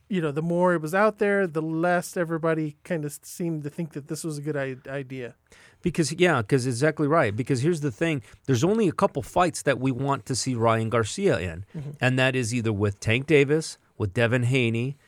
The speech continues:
Speaker 2: or Teofimo Lopez.
Speaker 1: Yeah.
Speaker 2: Right? That's it. Those are the only three fights that we wanna see him against.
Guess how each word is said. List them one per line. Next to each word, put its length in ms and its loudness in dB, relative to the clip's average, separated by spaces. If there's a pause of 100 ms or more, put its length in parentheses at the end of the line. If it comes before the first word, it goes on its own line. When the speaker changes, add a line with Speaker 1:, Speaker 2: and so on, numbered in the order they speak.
(220)
Speaker 2:
or 80 4
Teofimo 500 2
Lopez. 380 0
Speaker 1:
Yeah. 60 -8 (680)
Speaker 2:
Right? 320 2
That's 280 4
it. 280 4 (160)
Those 220 4
are 40 6
the 80 6
only 200 2
three 240 0
fights 360 -2
that 140 0
we 80 -4
wanna 260 -2
see 200 -4
him 100 0
against. 300 -2